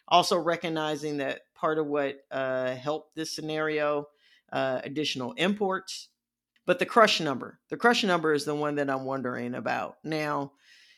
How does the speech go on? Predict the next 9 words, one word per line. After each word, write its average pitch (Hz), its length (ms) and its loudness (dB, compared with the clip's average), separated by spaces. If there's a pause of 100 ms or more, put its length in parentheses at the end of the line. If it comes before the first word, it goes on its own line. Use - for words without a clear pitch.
it 185 200 6
all 247 280 10
comes 220 480 4
down 147 580 4
to 139 160 -8
how 170 380 6
strong 151 580 0
crush 143 420 0
is, 135 680 0